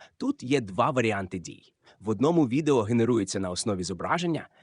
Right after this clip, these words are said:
в іншому — на основі тексту. Почнемо з першого.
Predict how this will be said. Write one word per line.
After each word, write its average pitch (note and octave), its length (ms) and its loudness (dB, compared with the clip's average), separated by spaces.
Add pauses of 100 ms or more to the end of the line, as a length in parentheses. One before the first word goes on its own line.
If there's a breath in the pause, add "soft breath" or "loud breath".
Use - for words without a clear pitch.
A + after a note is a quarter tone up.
(100)
в A#2 100 -10
іншому — F#3 560 -2
на B2 160 -2
основі A2+ 360 0
тексту. - 500 -8 (480)
Почнемо - 360 -2
з - 80 -2
першого. - 480 -6